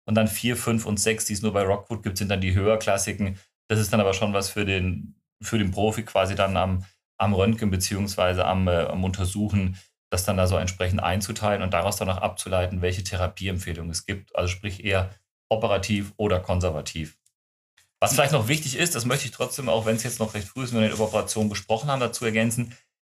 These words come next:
die Schulter-Eckgelenkverletzung ist eine Verletzung, bei der man sagen muss, die muss relativ zeitnah nach Verletzung operiert werden. Das heißt nicht, dass man sofort in eine Notaufnahme rennen muss und am nächsten Tag operiert werden muss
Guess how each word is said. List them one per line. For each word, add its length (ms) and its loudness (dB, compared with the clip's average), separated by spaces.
die 260 6
Schulter-Eckgelenkverletzung 1120 0
ist 120 -2
eine 220 0
Verletzung, 440 -2
bei 60 0
der 120 2
man 120 2
sagen 300 2
muss, 180 0
die 100 0
muss 280 4
relativ 720 0
zeitnah 760 4
nach 300 4
Verletzung 540 0
operiert 480 0
werden. 240 0
Das 140 -4
heißt 200 2
nicht, 200 -4
dass 120 -4
man 220 2
sofort 420 0
in 80 -4
eine 180 4
Notaufnahme 600 2
rennen 180 0
muss 160 -4
und 100 -2
am 120 4
nächsten 320 0
Tag 280 0
operiert 400 -2
werden 200 2
muss 240 -2